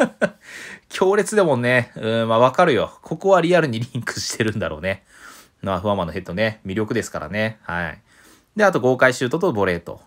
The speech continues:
いうことで、まあ、このビーシーの組み合わせは悪くないですけどね。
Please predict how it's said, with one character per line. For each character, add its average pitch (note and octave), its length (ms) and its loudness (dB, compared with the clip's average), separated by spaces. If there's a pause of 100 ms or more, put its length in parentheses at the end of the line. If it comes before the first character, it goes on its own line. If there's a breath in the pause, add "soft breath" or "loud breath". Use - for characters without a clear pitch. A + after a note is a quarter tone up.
い - 80 -6
う G#2+ 80 -4
こ A2+ 100 -4
と A2 80 -8
で、 C#3 80 -2
ま A#3 120 0
あ、 - 0 -
こ A#3+ 80 0
の E3 80 2
ビ G3+ 180 -2
ー D4+ 40 -2
シ - 120 -4
ー D#4+ 60 -2
の B3+ 80 -2
組 F#3+ 140 -6
み F#3+ 40 -2
合 F#3+ 40 2
わ F#3 40 -4
せ F#3 80 2
は D3+ 60 6
悪 D#3 160 4
く D#3+ 80 -2
な D#3 60 -4
い - 40 -16
で - 80 -2
す - 100 -2
け - 140 -4
ど G2+ 80 -2
ね。 G2+ 260 -2